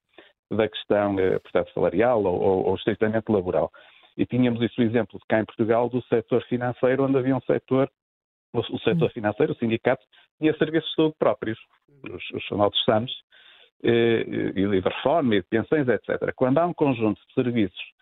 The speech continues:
Speaker 1: paralelos, eh, à atividade sindical, aí o incentivo para, para os trabalhadores se filiarem é muito maior. E, portanto, estes sindicatos novos que, vão, que estão a aparecer, eh, eles só vão ter sucesso se conseguirem ir para além da mera reivindicação salarial.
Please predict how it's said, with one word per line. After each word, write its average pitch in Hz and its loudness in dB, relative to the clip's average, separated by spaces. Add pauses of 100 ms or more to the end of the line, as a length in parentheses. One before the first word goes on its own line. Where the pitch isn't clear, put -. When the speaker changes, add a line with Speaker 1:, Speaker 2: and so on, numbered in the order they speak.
(360)
Speaker 1:
paralelos, 127 2 (280)
eh, 104 0
à 110 2
atividade 107 0
sindical, 107 0 (320)
aí 120 4
o 123 4
incentivo 123 0
para, 113 0 (360)
para 101 2
os - -6
trabalhadores 95 -2
se - -20
filiarem 98 0
é 104 2
muito 104 -2
maior. 92 2
E, 98 -2
portanto, - -2
estes - -2
sindicatos 139 -2
novos 104 0
que, - -14
vão, 107 0
que - -10
estão 107 0
a 95 2
aparecer, 98 0 (680)
eh, 120 4
eles 127 2
só 143 2
vão 139 0
ter 131 0
sucesso 131 -2 (100)
se 131 -8
conseguirem 135 2
ir 131 2
para 135 0
além 131 -2
da 123 2
mera 120 2
reivindicação 107 -2
salarial. 82 -2